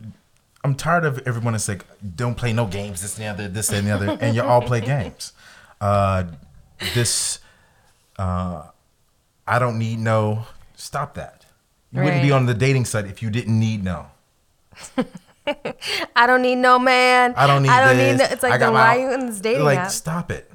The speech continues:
Speaker 2: <laughs>
Speaker 1: Yes, you don't, uh, we don't care about you not needing,
Speaker 2: Yeah.
Speaker 1: men don't care
Speaker 2: Yeah.
Speaker 1: about that.
Speaker 2: Yeah.
Speaker 1: That you, you know what I'm saying? We, we respect that you're an independent,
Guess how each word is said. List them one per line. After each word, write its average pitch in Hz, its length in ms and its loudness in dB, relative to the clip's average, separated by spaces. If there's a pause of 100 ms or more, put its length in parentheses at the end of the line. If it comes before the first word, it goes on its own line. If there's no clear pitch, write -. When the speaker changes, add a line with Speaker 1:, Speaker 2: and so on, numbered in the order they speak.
Speaker 2:
<laughs> 220 320 -10
Speaker 1:
Yes, 175 380 -2
you 165 60 0
don't, 156 200 2 (100)
uh, 165 140 4
we 180 100 2
don't 196 160 2
care 180 180 0
about 160 260 -2
you 117 60 -8
not 98 160 -6
needing, 95 220 -8 (180)
Speaker 2:
Yeah. 135 100 -8
Speaker 1:
men 190 160 4
don't 151 200 2
care - 460 -6
Speaker 2:
Yeah. 190 80 -8
Speaker 1:
about 185 260 -4
that. - 240 -14 (200)
Speaker 2:
Yeah. 185 160 -6
Speaker 1:
That 98 180 -6
you, 113 80 -4
you 107 80 -4
know 107 120 -4
what 123 100 -4
I'm 120 80 -2
saying? 110 260 -6
We, 135 140 -10 (320)
we 131 220 -2
respect 123 500 -6
that 110 180 -6
you're 101 140 -2
an 90 120 -6 (100)
independent, 104 800 -4